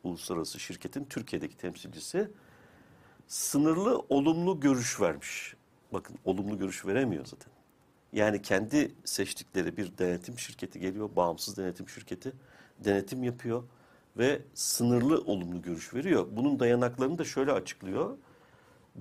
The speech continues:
Diyor ki, e, ancak otuz bir Aralık bu web sayfasında var. Kızılay'da biraz şimdi arkaya attılar. Eskiden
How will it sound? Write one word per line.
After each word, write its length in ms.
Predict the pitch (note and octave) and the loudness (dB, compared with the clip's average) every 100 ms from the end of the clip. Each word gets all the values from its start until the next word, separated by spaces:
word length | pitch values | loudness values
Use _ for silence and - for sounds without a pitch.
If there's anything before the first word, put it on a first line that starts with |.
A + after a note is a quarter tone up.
| G2+ | -2
Diyor 280 | D3+ F3+ F3+ | 0 0 0
ki, 380 | D3 F#3 - - _ _ _ _ _ _ _ _ _ _ - | 0 2 0 -8 _ _ _ _ _ _ _ _ _ _ 2
e, 60 | B2+ B2 B2 A#2+ A#2 A2+ A2+ A2 - - _ _ _ _ _ _ _ _ _ _ _ _ _ _ _ _ _ _ _ _ _ _ _ - | 6 8 10 10 8 8 6 4 0 -10 _ _ _ _ _ _ _ _ _ _ _ _ _ _ _ _ _ _ _ _ _ _ _ 4
ancak 480 | D3+ F3+ C#3+ A#2+ - | 6 8 6 4 4
otuz 260 | - D3 F3 | -4 -2 4
bir 60 | |
Aralık 340 | E3+ B2+ B2 - - C3 | 6 6 4 0 -8 4
bu 300 | D3+ D3 - | 4 4 2
web 200 | C3+ D3+ | 2 4
sayfasında 600 | - B2+ C3 B2 B2+ B2 | 4 4 4 0 4 6
var. 180 | G#2 - | 4 2
Kızılay'da 460 | A2 A#2 C3+ C3 C#3+ | -2 4 4 4 6
biraz 220 | D#3+ A#2+ | 6 6
şimdi 220 | D3+ C#3 - | 6 6 8
arkaya 380 | A#2+ A2+ D3 C3 | 8 8 6 4
attılar. 340 | - G#2 F2 - - | 4 2 0 0 -4
Eskiden 460 | A2+ - B2 A2+ | -2 4 4 4